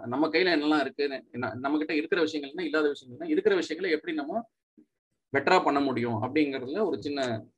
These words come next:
அஹ், தாட்ஸை நான் எக்ஸ்-, அஹ், எக்ஸ்சேஞ்ச் பண்றேன். அதுக்கப்புறம் கேள்வி பதிலுக்கு போயிடலாம் நம்ம.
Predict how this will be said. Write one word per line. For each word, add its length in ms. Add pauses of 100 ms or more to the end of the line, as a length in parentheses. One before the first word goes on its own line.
(160)
அஹ், 360
தாட்ஸை 280
நான் 200
எக்ஸ்-, 160
அஹ், 340
எக்ஸ்சேஞ்ச் 240
பண்றேன். 360 (400)
அதுக்கப்புறம் 380
கேள்வி 260
பதிலுக்கு 360
போயிடலாம் 160
நம்ம. 220